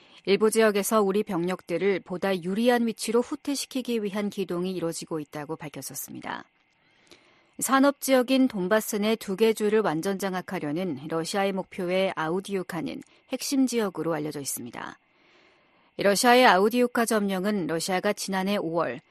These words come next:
전선의 또 다른 요충지인 바흐무트를 점령한 이후 가장 큰 성과라고 로이터 통신은 분석했습니다. 러시아군의 아우디우카 점령은 최근 볼로디미르 젤렌스키 우크라이나 대통령이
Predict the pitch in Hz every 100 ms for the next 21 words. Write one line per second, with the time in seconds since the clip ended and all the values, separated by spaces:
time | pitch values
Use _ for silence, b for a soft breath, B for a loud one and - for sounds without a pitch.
0 | b - 185 175 185 208 269 262 262 254
1 | 247 196 - 202 185 185 196 214 156 156
2 | 233 240 226 220 220 220 190 170 180 180
3 | 147 143 190 180 - 165 175 196 214 285
4 | 262 269 254 240 196 165 143 - b b
5 | b 175 196 220 214 196 185 165 165 170
6 | 160 151 135 - 127 117 98 - _ _
7 | b b b b b b b b 175 190
8 | 262 247 247 247 254 170 190 214 233 220
9 | 214 208 180 165 156 190 - - 220 220
10 | 220 - 208 226 240 226 226 214 208 190
11 | - 220 220 156 - 208 196 196 190 175
12 | - 165 147 165 175